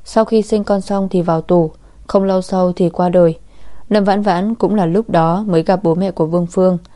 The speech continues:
Một cặp vợ chồng rất bình thường, tuy là người thành phố, nhưng nhiều nhất cũng chỉ khá hơn bố mẹ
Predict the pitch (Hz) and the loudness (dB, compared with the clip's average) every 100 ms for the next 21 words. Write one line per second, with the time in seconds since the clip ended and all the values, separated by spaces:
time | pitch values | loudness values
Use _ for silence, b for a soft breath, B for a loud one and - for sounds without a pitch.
0 | b b b - 202 196 190 170 - 175 | b b b 0 2 2 0 -2 0 -2
1 | 190 247 185 170 180 170 160 b b b | -2 -2 -2 0 0 0 0 b b b
2 | - 233 220 185 175 175 170 165 165 165 | 0 2 2 2 0 0 4 6 4 2
3 | 208 b b b 208 220 202 170 165 233 | 0 b b b 2 4 4 2 0 -4
4 | 240 - 160 196 185 160 156 160 160 196 | -4 -2 -2 0 0 0 0 -2 -2 -2
5 | 196 185 165 175 196 | -2 0 -2 0 -2